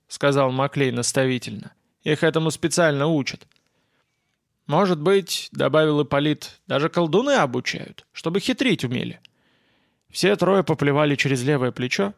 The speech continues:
сделали одинаковые жесты, отгоняющие злые чары. На меня посматривали с опаской. Ипполит сказал успокаивающе:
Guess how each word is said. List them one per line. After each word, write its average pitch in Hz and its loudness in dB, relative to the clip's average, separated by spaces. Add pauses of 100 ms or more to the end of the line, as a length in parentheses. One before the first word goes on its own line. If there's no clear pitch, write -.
(140)
сделали 208 2
одинаковые 151 2
жесты, 135 0
отгоняющие 139 0
злые 131 -2
чары. - -8 (540)
На 143 0
меня 196 2
посматривали 202 2
с - 0
опаской. - -6 (260)
Ипполит 147 -2
сказал 175 2
успокаивающе: - -6